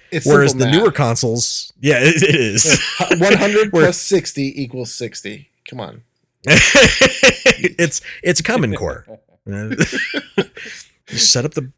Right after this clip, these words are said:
Speaker 2: set up the, the blocks and, and you're fine. Uh, but if you had, like, the newer con-, if you had the newer consoles, like the, uh, the Xbox Series X, it just downloaded Beyond, uh, Beyond Light because Beyond Light was available to it day one, and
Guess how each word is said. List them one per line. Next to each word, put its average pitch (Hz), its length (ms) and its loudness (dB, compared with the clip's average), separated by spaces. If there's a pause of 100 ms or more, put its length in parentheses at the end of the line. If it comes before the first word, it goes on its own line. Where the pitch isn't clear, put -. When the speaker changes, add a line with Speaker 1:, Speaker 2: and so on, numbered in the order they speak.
Speaker 2:
set 135 180 -4
up 156 80 -6
the, 147 140 -8 (220)
the 143 80 -2
blocks 120 520 -4
and, 101 280 -8
and 110 200 -10
you're 104 80 -6
fine. 123 260 -8 (460)
Uh, 107 460 -2 (640)
but 143 200 0
if - 120 -2
you 170 80 4
had, 180 200 2
like, 147 160 0
the 131 80 0
newer 127 240 0
con-, 127 340 -4 (380)
if 120 100 -2
you 147 60 2
had 147 80 0
the 147 80 0
newer 160 200 2
consoles, 87 640 -6
like 92 140 -4
the, 95 180 -2
uh, 87 200 -2
the 85 100 -8
Xbox 98 320 -4
Series 90 340 -4
X, 117 420 -6 (320)
it 127 120 -2
just - 180 0
downloaded 120 460 -2
Beyond, 110 300 -4
uh, 101 180 -4
Beyond 98 280 -4
Light 120 240 -10 (260)
because 98 260 -10
Beyond 87 280 -6
Light 87 140 -8
was - 260 -8 (180)
available 87 380 -6
to 98 120 -12
it - 140 -14 (400)
day 87 160 -8
one, 90 400 -8 (580)
and 85 560 -6